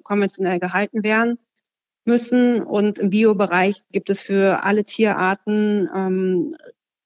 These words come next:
höhere Standards als im konventionellen Bereich. Auf jeden Fall auch der Medikamenteneinsatz ist reglementiert. Man kann nicht, ähm, wie im konventionellen Bereich, ähm, Antibiotika ohne Ende einsetzen. Das, ähm,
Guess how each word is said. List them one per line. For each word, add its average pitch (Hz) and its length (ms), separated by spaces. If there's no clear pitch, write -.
höhere 208 400
Standards 185 480
als - 220
im - 80
konventionellen 185 600
Bereich. 180 400
Auf - 140
jeden 185 180
Fall 185 320
auch - 160
der 196 140
Medikamenteneinsatz 196 1120
ist - 260
reglementiert. 202 720
Man 196 140
kann 196 220
nicht, 220 360
ähm, 202 420
wie 196 80
im 196 80
konventionellen 202 800
Bereich, 185 640
ähm, 190 300
Antibiotika 190 840
ohne 196 260
Ende 214 280
einsetzen. 196 580
Das, - 340
ähm, 185 380